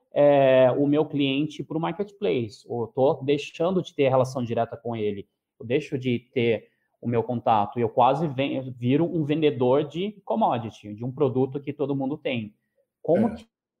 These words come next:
Speaker 1: que, como que, é, é, é, se posiciona dessa forma? Porque o, o, o e-commerce tem discutido muito essa questão de, no varejo, e o, e o marketplace e ecossistema, acho que é o mesmo, é a mesma discussão, né?
Speaker 2: É,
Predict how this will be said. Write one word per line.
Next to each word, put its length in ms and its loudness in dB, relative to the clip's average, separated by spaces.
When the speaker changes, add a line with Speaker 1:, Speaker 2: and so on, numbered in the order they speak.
Speaker 1:
que, 560 2
como 120 -6
que, 400 4
é, 140 4
é, 440 0
é, 60 -4
se 180 -14
posiciona 560 0
dessa 240 -4
forma? 400 0
Porque 220 -2
o, 60 4
o, 320 -4
o 40 2
e-commerce 460 2
tem 140 -2
discutido 400 -2
muito 360 0
essa 300 -2
questão 320 -4
de, 300 -6
no 120 -2
varejo, 580 2
e 80 0
o, 240 0
e 80 -2
o 60 -2
marketplace 760 0
e 60 4
ecossistema, 720 0
acho 200 -2
que 60 -4
é 40 4
o 20 4
mesmo, 800 4
é 80 0
a 40 2
mesma 220 2
discussão, 480 -6
né? 140 -14
Speaker 2:
É, 300 -6